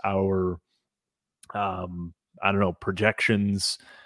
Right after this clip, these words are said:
projecting starting lineups,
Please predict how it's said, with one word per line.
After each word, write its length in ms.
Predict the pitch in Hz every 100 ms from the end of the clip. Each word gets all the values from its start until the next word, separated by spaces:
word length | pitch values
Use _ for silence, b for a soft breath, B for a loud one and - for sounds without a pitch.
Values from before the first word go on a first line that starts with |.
| b b b _ _ _ -
projecting 520 | 101 107 110 107 101
starting 420 | - 110 98 92
lineups, 920 | 98 127 127 123 117 - - - -